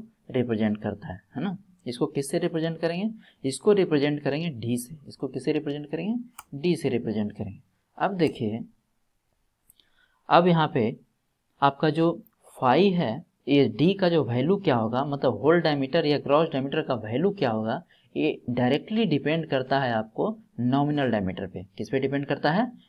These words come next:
नॉर्म-, नॉमिनल डायमीटर पे डिपेंड करता है, है ना। तो आईएस, आईएस, फिर नाम आ गया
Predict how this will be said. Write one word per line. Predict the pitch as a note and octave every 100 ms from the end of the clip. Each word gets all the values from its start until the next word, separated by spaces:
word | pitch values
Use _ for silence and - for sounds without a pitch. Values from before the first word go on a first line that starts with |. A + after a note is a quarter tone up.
| -
नॉर्म-, | A2+ C3 C#3 D#3+ - -
नॉमिनल | B2 B2 C#3 D#3 D#3
डायमीटर | B2 A#3 A#2+ G#3
पे |
डिपेंड | F#3+ - G2+ G2+
करता | G2 F#2+
है, | F2+ _ -
है | F#3+
ना। | F#3+ - _ _ _ -
तो | C#3
आईएस, | - B2+ E3+ G#3 G#3 - - _ _ _ _ _ _ _ _ _ _ _ _ _ _ _ _ _ _ _ -
आईएस, | A2 C3 E3 F#3+ - - _ _ _ _ _ _ _ _ _
फिर | D#3 D#3+
नाम | D#3+ D#3+
आ | D#3+
गया | D#3 F#3+